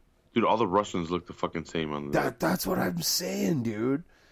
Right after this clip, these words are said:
Speaker 1: on the U F C page.
Speaker 2: Yeah. Magomed Ankalaev and, and Shamil look like they're twin brothers.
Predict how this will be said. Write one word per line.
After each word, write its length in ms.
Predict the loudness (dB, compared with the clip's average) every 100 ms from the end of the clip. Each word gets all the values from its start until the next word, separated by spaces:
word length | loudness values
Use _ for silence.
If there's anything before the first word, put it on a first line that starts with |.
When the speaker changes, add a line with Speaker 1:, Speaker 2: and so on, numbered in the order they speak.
| _ _ -4
Speaker 1:
on 160 | -2 0
the 80 | -2 _ _ _ _ _ -2
U 160 | 0
F 80 | 0
C 160 | -2 -4
page. 340 | 0 -2 0
Speaker 2:
Yeah. 480 | 6 8 8 6 2 _ _ -6
Magomed 460 | 4 6 8 6 6
Ankalaev 580 | 4 4 6 8 6 4
and, 140 | 2
and 160 | 0 0
Shamil 600 | 0 2 4 6 6 6
look 180 | 4 4
like 180 | 2
they're 120 | 2 0
twin 260 | 2 2
brothers. 600 | 4 2 2 0 -4 -12